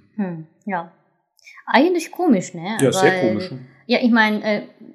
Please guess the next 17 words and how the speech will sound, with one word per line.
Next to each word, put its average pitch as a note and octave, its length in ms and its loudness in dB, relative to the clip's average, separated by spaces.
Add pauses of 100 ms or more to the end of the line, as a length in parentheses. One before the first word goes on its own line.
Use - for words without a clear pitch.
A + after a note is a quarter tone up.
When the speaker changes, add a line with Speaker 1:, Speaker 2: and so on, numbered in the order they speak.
Speaker 1:
ja, A3+ 140 0
früher B3 420 8
wahrscheinlich F3 520 -2
schon. F3+ 280 -8
Früher G3 260 2
gab's F3+ 280 -2
ja F#3 140 -2
wahrscheinlich, F3 480 -8
äh, G3+ 440 -10 (720)
insgesamt G#3+ 680 6
seltener, F#3+ 580 -6 (380)
äh, F#3+ 100 0
solche F3+ 280 -2
Popkultur, G#3 520 -4
was, F3 220 -6
was F#3+ 180 -4
halt, F#3 420 -4